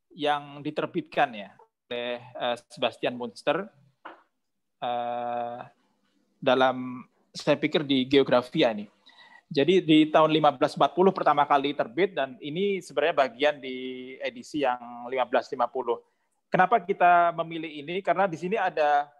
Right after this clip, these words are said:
Kepulauan Nusantara, ada Kepulauan Nusantara dan, eh, ada Sumatera, ada Java Mayor, Java Minor, dan juga Maluku sudah ada, sudah dipetakan waktu itu.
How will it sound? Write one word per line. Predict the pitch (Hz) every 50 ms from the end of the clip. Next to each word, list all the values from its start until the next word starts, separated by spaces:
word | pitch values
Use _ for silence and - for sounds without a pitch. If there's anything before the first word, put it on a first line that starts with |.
| _ _
Kepulauan | - - - 175 170 165 160 156
Nusantara, | 170 165 - 165 151 151 151 147 135 127 - 135 143 180 220 - _ _ _ _ _ _ _ _ _ _ _ _ _ _ _ _ _ _ _ _ _ _ _ _ _ _ _ _ _ _ _ _ _ _
ada | 160 143 127 131 131
Kepulauan | - 139 - 147 143 139
Nusantara | 139 143 139 - 139 139 139 139 147 139 135 135 139 151 160 170 170 175
dan, | 151 143 139 139 135 135 131 127 123 156 _ _ _ _ _ _ _ _ _ _ -
eh, | 147 131 127 127 127 127 127 131 127 123 - 143 143 139
ada | 135 127
Sumatera, | - - 143 131 151 170 - - 175 170 170 170 165 170
ada | 143 139 - 135 131 131 131 131 127 127 127 - _ _ _ _
Java | 139 131 131 127 - 139 131 131 127 135
Mayor, | 143 151 160 160 160 151 147 147 147
Java | 135 127 127 - 143 127 135
Minor, | 151 156 147 147 147 143 147 143
dan | 131 127 127
juga | 120 139 127 147 135 120 - - _ _ _ _ _ _ _ _ _ _ _ _ _ _ _ _ _ _ _ _ _ _ _ _ _ _ _
Maluku | - 151 165 180 208 214 208 - 175 208 240
sudah | 220 - 175 160 151 151 151
ada, | 156 151 151 151 147 143 135 -
sudah | - 175 151 156 147 139
dipetakan | 156 151 160 151 - 165 156 - _ - 160 147 127 123
waktu | 117 117 - _ - 120 117 -
itu. | - 113 110